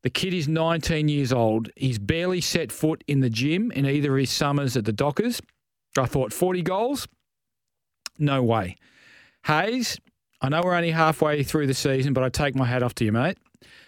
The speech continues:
After eleven games and after he missed round one, Amiss has nineteen goals after three at the weekend. That puts him on track, provided he plays every game and stays at the same rate,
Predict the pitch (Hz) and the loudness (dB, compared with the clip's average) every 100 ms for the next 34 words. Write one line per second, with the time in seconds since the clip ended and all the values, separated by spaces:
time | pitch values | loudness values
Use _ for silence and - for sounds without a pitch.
0 | _ - 143 131 139 143 180 220 208 180 | _ -2 0 2 0 0 0 0 0 2
1 | 147 143 170 214 - 143 139 139 - 135 | 2 0 0 -4 -4 -2 0 0 0 2
2 | 139 160 - 151 147 139 131 135 123 135 | 2 0 -2 0 0 2 2 2 2 0
3 | 196 - _ _ - 139 160 165 160 - | -2 -6 _ _ -2 0 2 0 0 -2
4 | 131 143 117 139 139 147 143 151 135 135 | 0 0 2 2 2 0 0 -2 0 0
5 | 127 120 117 127 123 123 - 139 139 139 | 2 2 2 2 0 -2 -2 0 2 2
6 | 131 - 113 123 123 120 - 120 117 107 | 0 -2 0 2 2 0 0 2 2 -2
7 | - - - - 202 - 262 226 190 165 | -10 -20 -8 -4 -2 0 -2 0 0 0
8 | - - 147 143 - - 135 151 143 135 | 0 0 2 2 -2 -2 2 2 2 0
9 | 131 151 147 143 135 135 123 131 131 131 | 2 2 2 2 0 0 0 0 2 2
10 | 123 123 - 139 131 120 120 123 135 123 | 0 -2 -2 0 2 -2 -4 -4 0 2
11 | 117 113 117 160 | 2 2 0 -2